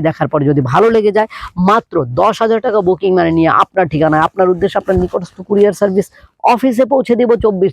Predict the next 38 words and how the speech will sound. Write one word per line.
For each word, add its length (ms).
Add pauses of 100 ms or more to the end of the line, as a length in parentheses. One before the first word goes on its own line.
থেকে 180
আটচল্লিশ 360
ঘন্টার 320
মধ্যে। 240 (600)
চব্বিশ 300
থেকে 160
আটচল্লিশ 360
ঘন্টার 260
মধ্যে 240
যখন 160 (100)
গাড়িটা 300
হাতে 260
পেয়ে 200
যাবেন, 180 (100)
তখন 280
কিন্তু 160 (100)
বাকি 200 (100)
টাকা 160 (120)
ওই 80 (100)
কুরিয়ার 320
সার্ভিস 220 (120)
অফিসে 260 (120)
জমা 320
দিয়ে 160 (380)
গাড়িটাকে 400
নিয়ে 200
যেতে 200
পারেন। 200 (640)
তো 40 (140)
ভিউয়ার্স, 320 (340)
আমাদের 420 (280)
ব্যতিক্রম 420 (100)
ট্রেড 260
থেকে 160 (120)
নিশ্চয়ই 380
গাড়ি 240
কেনার 280
ক্ষেত্রে 220